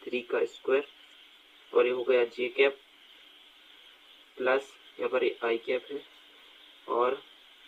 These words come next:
टू, जेड की वैल्यू है थ्री, एक्स की वैल्यू है वन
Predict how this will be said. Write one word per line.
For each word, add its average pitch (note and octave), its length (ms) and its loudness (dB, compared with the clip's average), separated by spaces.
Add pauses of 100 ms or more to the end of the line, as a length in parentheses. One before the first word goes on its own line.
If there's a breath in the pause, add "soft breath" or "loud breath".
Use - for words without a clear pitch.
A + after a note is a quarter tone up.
(720)
टू, C#3 100 0 (720)
जेड C3+ 260 8
की D#3 100 0
वैल्यू C3 280 4
है C3 140 -6
थ्री, C#3 300 -8 (600)
एक्स C3+ 220 0
की - 160 -12
वैल्यू B2+ 280 6
है B2 240 -8
वन B2 160 0